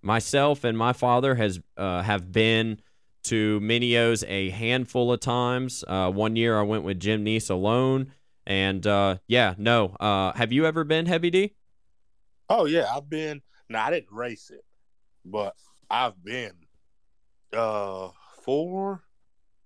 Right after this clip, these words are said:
Speaker 2: four or five times. I've went quite a bit.
Speaker 1: Okay. Um, yeah, it's, uh,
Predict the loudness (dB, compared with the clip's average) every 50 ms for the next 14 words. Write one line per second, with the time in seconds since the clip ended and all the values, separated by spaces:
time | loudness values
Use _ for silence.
0 | _ 0 2 2 2 2 0 0 0 0 0 -2 -4 -6 -4 -4 -4 -4 -6 -6
1 | -4 -4 -4 -4 -4 -6 -6 -6 -8 _ -18 -8 -6 -4 -4 -4 -6 -12 -12 -12
2 | -12 -12 -12 _ _ _ _ _ _ _ _ -2 -2 0 0 0 -4 -4 -6 _
3 | _ _ _ -4 -2 -2 0 0 0 0 -2 -4 -6 -10 _ -4 2 4 4 4
4 | 4 2 _ _ 0 2 2 2 0 -4 -4 0 2 4 4 4 4 2 0